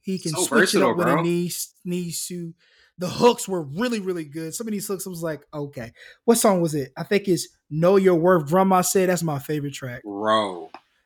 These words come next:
Speaker 1: That's my favorite track. Buddy was rapping his butt off in the hook. Like, it just, it was just a nice, it rem-, it rem-, I know he's not from the South. He can't be from the, but he sounds like Outkast.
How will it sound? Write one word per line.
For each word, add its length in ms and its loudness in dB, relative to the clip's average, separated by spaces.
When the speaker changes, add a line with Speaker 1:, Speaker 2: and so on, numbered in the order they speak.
Speaker 1:
That's 120 -8
my 140 -4
favorite 420 -4
track. 320 -10
Buddy 220 6
was 200 0
rapping 280 -2
his 100 -2
butt 160 -2
off 300 -6
in 140 -6
the 80 -6
hook. 340 0
Like, 200 -6
it 160 4
just, 320 2
it 60 -8
was 180 0
just 180 -2
a 80 -4
nice, 400 -4
it 100 -2
rem-, 320 -2
it 80 2
rem-, 220 0
I 140 2
know 180 0
he's 200 0
not 180 -2
from 160 -8
the 80 -10
South. 300 -12
He 80 -12
can't 260 -8
be 80 -8
from 160 -14
the, 80 -12
but 140 -6
he 100 -4
sounds 680 2
like 340 -6
Outkast. 880 -6